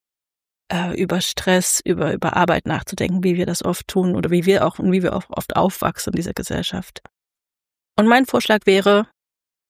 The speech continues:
lasst uns doch anders über Ausruhen nachdenken.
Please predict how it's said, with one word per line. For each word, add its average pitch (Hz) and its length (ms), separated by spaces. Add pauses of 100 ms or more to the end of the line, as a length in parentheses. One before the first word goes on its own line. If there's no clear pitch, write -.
(160)
lasst 190 320
uns 202 160
doch 180 260
anders 196 320
über 185 240
Ausruhen 180 420
nachdenken. 175 760